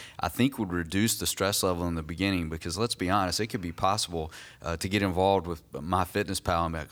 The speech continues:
"Oh my gosh, what, what, what is all this? What are all these variables?" And just the hundreds of decisions that have to be made on a regular basis, not only with your intake, but also what you're putting out at the gym. You know, what are your goals? People seem to be making, I've been in this category too, so let me not be accusatory here, but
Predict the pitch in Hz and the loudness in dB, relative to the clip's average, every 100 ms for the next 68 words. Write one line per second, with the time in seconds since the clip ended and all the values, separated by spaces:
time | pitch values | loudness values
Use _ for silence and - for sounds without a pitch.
0 | - 95 113 87 78 87 90 85 - - | -2 2 4 2 -2 0 0 0 -4 -6
1 | 95 92 107 123 101 127 127 113 107 101 | -6 0 0 0 0 0 4 4 4 2
2 | 95 98 113 113 101 87 87 110 104 85 | 0 0 2 2 0 -4 0 0 0 -4
3 | 85 82 82 - - - - 107 95 82 | -6 -6 -10 -12 -18 -16 -4 0 0 2
4 | 131 143 117 101 90 85 104 104 92 80 | 2 2 0 0 -2 0 2 2 0 -2
5 | 85 90 90 85 87 87 87 82 78 87 | 0 0 0 -4 -2 0 0 0 0 -2
6 | 85 80 80 85 90 82 - 90 107 104 | -2 -4 -2 -2 -2 -4 0 2 4 2
7 | 95 85 85 - - - - - 95 90 | 0 0 -4 -6 -20 -20 -20 -4 0 0
8 | 95 107 120 90 82 90 92 87 101 - | 2 2 4 2 0 -4 -2 2 2 2
9 | 98 90 - 87 104 92 87 90 85 90 | 0 0 -4 -4 -2 0 0 -2 -4 -8
10 | 82 95 104 90 87 85 95 92 85 82 | -4 0 0 0 -2 0 0 -2 -4 0
11 | 95 101 92 82 - - - - - 139 | 2 2 0 -2 -6 -16 -20 -6 -2 0
12 | 160 - 135 123 101 98 95 95 101 143 | 0 2 2 2 2 2 0 0 2 4
13 | 135 104 90 - 87 85 85 82 - 80 | 4 4 2 0 0 0 -2 -4 -4 -4
14 | 78 85 85 90 98 95 82 87 82 - | -2 -2 -4 -4 -2 0 -2 -2 -4 -4
15 | 87 85 80 82 80 85 85 80 80 | -4 -4 -4 -4 -2 -2 -2 -2 -4